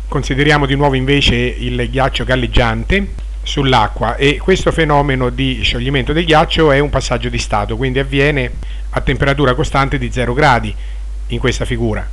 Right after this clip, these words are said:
Non sto rappresenta-, ra-, rappresentando la situazione reale, dove invece l'oceano non è a zero gradi, però immaginiamo questo esperimento fatto a zero gradi, passaggio di stato, il livello dell'acqua rimane uguale.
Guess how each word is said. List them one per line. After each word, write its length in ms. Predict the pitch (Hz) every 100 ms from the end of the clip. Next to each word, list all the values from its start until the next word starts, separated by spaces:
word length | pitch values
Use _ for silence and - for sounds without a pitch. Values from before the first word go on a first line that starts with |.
| - - - -
Non 120 | - 123
sto 160 | 147
rappresenta-, 640 | 127 117 117 131 113 127 120 107
ra-, 240 | 123 113
rappresentando 640 | 113 123 113 113 123 120
la 80 | 113
situazione 480 | 110 127 117 139 123
reale, 320 | 151 120 131
dove 160 | 117 117
invece 320 | 113 120 113
l'oceano 440 | 113 113 113 110
non 180 | 101 107
è 60 | 110
a 80 | 107
zero 200 | 113 117
gradi, 340 | 123 92 - - - -
però 160 | - 143
immaginiamo 720 | 131 131 123 147 147 107 107
questo 220 | 104 120
esperimento 480 | 135 - 127 143 120
fatto 240 | 113 127 117
a 60 |
zero 240 | 107 120 113
gradi, 380 | 107 95 123
passaggio 420 | 180 113 - 120 135
di 100 | 190
stato, 440 | - 113 107 123
il 100 | 160
livello 260 | 123 127 160
dell'acqua 400 | 175 120 - 131
rimane 240 | 120 113
uguale. 400 | 113 104 101 101